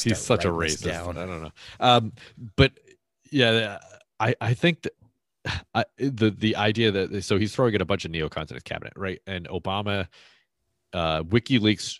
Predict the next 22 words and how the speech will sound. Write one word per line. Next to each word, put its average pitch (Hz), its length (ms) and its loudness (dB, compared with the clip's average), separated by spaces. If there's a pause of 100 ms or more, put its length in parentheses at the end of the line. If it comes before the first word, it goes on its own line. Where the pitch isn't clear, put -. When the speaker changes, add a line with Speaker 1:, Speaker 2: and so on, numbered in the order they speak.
(120)
Speaker 2:
uh, 90 160 0
showed 92 340 2
us 87 280 -2
that, 80 280 -2 (100)
uh, - 360 -10 (520)
Citibank 87 720 4
basically 85 480 0
told 87 420 4
Obama 80 460 0
who 85 240 -2 (240)
they 87 240 0
were, 80 200 0
he - 120 -4
was 90 140 -2
gonna 80 100 -4
Speaker 1:
Yep. 80 80 -6
Speaker 2:
put - 120 -2
in - 100 -20
his 82 160 -6
cabinet, - 400 -10 (520)
uh, 73 520 0 (180)
which - 460 0